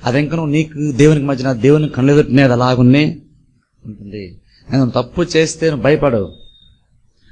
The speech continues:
అప్పుడు దేవుడు వచ్చి నీకు దాని తగ్గ సొల్యూషన్ ఇచ్చి నేను మరలా దాని దగ్గరికి చేర్చుకుంటాడు. ఇప్పుడు తప్పిపోయిన కుమారుడు ఉన్నాడు చూసారా, ఆయన దేవుని దగ్గరికి వచ్చి, ఆ తండ్రి దగ్గరికి వచ్చి, "డాడీ, నేను ఇస్తాను, ఆస్తి అంతా పోయింది,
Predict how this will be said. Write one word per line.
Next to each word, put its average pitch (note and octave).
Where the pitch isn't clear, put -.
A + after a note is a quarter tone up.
అప్పుడు A#2+
దేవుడు D3+
వచ్చి D3+
నీకు B2
దాని B2
తగ్గ B2+
సొల్యూషన్ D#3
ఇచ్చి C3
నేను A#2
మరలా A#2
దాని A2
దగ్గరికి C3
చేర్చుకుంటాడు. G2
ఇప్పుడు D#3
తప్పిపోయిన F3
కుమారుడు F3
ఉన్నాడు E3
చూసారా, D3
ఆయన C#3+
దేవుని E3
దగ్గరికి D#3
వచ్చి, B2
ఆ B2
తండ్రి C#3+
దగ్గరికి C#3+
వచ్చి, C3+
"డాడీ, E3+
నేను E3+
ఇస్తాను, E3
ఆస్తి D#3+
అంతా F3
పోయింది, D#3+